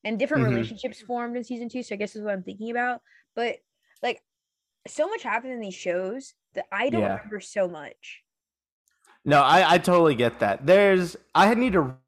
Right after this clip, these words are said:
Speaker 2: rewatch. My dad was watching them, and I, like, peeped in every now and then, and I was like, "Oh, this happened this season," but I need to actually sit down and rewatch. That's the problem with, like, waiting for a bunch of seasons, is I'm
Speaker 1: Yeah.
Speaker 2: literally like, "What the heck happened last season?" 'Cause
Speaker 1: There,
Speaker 2: it'll be,
Speaker 1: apparently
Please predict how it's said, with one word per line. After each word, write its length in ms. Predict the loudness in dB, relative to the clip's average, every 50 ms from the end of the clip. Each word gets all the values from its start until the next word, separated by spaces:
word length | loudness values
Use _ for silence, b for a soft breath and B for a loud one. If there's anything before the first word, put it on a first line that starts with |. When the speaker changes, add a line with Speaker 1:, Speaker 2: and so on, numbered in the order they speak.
| _ _ -4
Speaker 2:
rewatch. 760 | -2 -2 -2 0 0 0 2 2 0 -2 -6 -14 -18 -16 -12 -10
My 100 | -8 -2
dad 240 | 0 0 0 0 0
was 140 | -4 -4 -4
watching 360 | -4 -4 -4 -6 -10 -12 -12
them, 260 | -12 -14 -16 -16 -18 -16
and 200 | -14 -12 -10 -10
I, 120 | -8 -8 -6
like, 220 | -6 -8 -10 -12
peeped 260 | -12 -14 -14 -10 -8 -8
in 140 | -8 -6
every 260 | -6 -6 -6 -6 -6 -2
now 220 | -2 0 0 0
and 140 | -2 -2 -4
then, 220 | -4 -4 -4 -4
and 100 | -4 -2 -2
I 60 | -2
was 120 | -2 -2
like, 120 | -2 -2 0
"Oh, 120 | 0 0 2
this 220 | 0 -2 -4 -6
happened 440 | -6 -2 -2 -2 0 0 -2 0 0
this 140 | 0 -2 -2
season," 340 | -4 -4 -4 -2 -2 0 0
but 100 | 2 2
I 120 | 2 4
need 120 | 4 2 2
to 80 | 2 2
actually 380 | 2 2 0 0 0 -2 -2 -2
sit 160 | -4 -6 -4
down 160 | -4 -2 -2
and 100 | -4 -4
rewatch. 300 | -6 -4 -2 -2 -2 -4 -6 B B B B B B
That's 220 | 2 2 4 2
the 60 | 0
problem 240 | 2 4 4 6 4
with, 80 | 4 2
like, 100 | 2 4 4
waiting 300 | 4 4 4 2 2 0
for 200 | 0 0 2 2
a 180 | 4 2 2
bunch 320 | 0 0 -2 -2 -2 -2 -2
of 60 | -6
seasons, 680 | -6 -6 -4 -4 -2 -2 -2 -2 -2 -4 -6 -10 -14 -16
is 140 | -10 -6 -4
I'm 120 | -2 0 2
Speaker 1:
Yeah. 60 | 2
Speaker 2:
literally 200 | 2 2 2 2
like, 100 | 0 -2
"What 120 | -2 -4
the 80 | -4 -4
heck 180 | -4 -6 -6 -4
happened 400 | -4 -4 -4 -4 -6 -8 -8 -10 -10
last 340 | -6 -4 -4 -4 -4 -8 -10
season?" 300 | -6 -6 -6 -6 -6 -4
'Cause 60 | -2
Speaker 1:
There, 80 | 0 0
Speaker 2:
it'll 80 | 0 2
be, 60 | 0
Speaker 1:
apparently 160 | 0 2 2